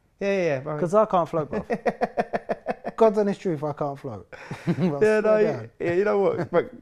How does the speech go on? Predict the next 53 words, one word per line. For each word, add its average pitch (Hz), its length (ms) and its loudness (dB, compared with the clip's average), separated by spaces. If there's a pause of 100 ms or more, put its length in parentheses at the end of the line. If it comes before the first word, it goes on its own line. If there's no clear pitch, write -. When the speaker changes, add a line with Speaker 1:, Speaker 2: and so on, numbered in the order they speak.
(280)
Speaker 1:
me 190 180 6
and 185 160 4
Kerry 151 260 4
can 135 120 -8
both 143 240 -2
swim, 113 260 -6
so 113 200 -8
it's 120 120 -12
all 123 80 -6
right. 123 260 -6
Like, - 100 0
Speaker 2:
Yeah, 131 380 2
Speaker 1:
but, 135 140 2
Speaker 2:
see? 131 60 2
Speaker 1:
um, 127 360 -2 (100)
yeah, 156 140 2
no, 165 120 4
he 175 120 2
was, 147 240 -4 (120)
he 175 140 2
was 139 140 0
chilling. 170 300 -4
Like, 127 120 -2
one 156 120 -4
of 147 60 -4
the 147 100 -2
other 143 120 -4
babies 120 560 -6 (120)
Speaker 2:
Oh, - 40 -12
that's 92 180 -8
dope. 85 200 -8
Speaker 1:
was 123 120 -4
kicking 151 420 -2
off 156 220 -2
'cause, 123 280 -8
um, 120 260 -4
the 127 60 -8
water 139 300 -4
was 123 140 -4
in 120 100 -6
their 117 160 -6
ears. 127 400 -4 (380)
Brandon 143 260 2
was, 127 220 -8
like, 123 220 -6 (680)
chilling, 131 480 -4
looking 147 280 -4
at 110 140 -8
the, 120 160 -4
the 120 100 -4
other 123 160 -4
baby 131 240 -6
like, 110 220 -6